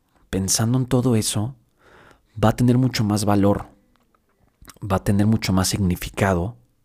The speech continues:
y el resultado de ese trabajo va a ser mucho más grande. Me estoy explicando. Muchas veces nos pasa que cuando estamos trabajando en eso que queremos, si no realmente pensamos en esto, no reflexionamos, estamos trabajando en forma automática.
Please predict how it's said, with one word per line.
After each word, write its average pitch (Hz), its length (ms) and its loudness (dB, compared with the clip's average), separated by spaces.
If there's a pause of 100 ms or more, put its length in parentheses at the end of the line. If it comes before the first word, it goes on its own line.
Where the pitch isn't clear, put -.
(500)
y 107 120 -2
el 98 80 4
resultado 104 960 2
de 110 80 4
ese - 160 -2
trabajo 101 420 -4
va 98 80 -2
a 104 40 -4
ser - 220 -6
mucho 101 300 -4
más 92 240 -4
grande. 98 420 -2 (300)
Me 185 120 -6
estoy 208 200 -4
explicando. 101 640 -4 (800)
Muchas 208 260 8
veces 208 240 4
nos 175 160 2
pasa 147 320 4
que - 100 -16
cuando 120 200 -2
estamos 151 360 -2
trabajando 120 600 0
en 113 200 -2
eso 120 220 -6
que - 80 -14
queremos, 107 520 -4 (800)
si - 200 -6
no 147 160 2
realmente 196 360 2
pensamos 139 560 -2
en 113 100 0
esto, 120 240 0
no 131 80 2
reflexionamos, 113 800 -4
estamos 220 340 -6
trabajando 180 420 -2
en 175 60 -4
forma 170 200 -2
automática. - 680 -4